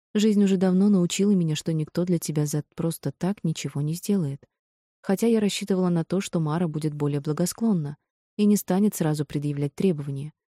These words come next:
но, видимо, ошиблась. "Ты умная девушка, Ульяна", улыбнулась богиня.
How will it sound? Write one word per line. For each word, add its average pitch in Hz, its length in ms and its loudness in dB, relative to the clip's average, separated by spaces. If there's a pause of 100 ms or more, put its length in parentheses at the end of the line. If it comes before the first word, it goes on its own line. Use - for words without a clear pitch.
(120)
но, 226 100 4
видимо, 151 400 0
ошиблась. 143 540 -6 (1160)
"Ты 254 140 4
умная 170 420 4
девушка, 160 440 0
Ульяна", 156 560 0 (420)
улыбнулась 147 560 -2
богиня. 147 500 -6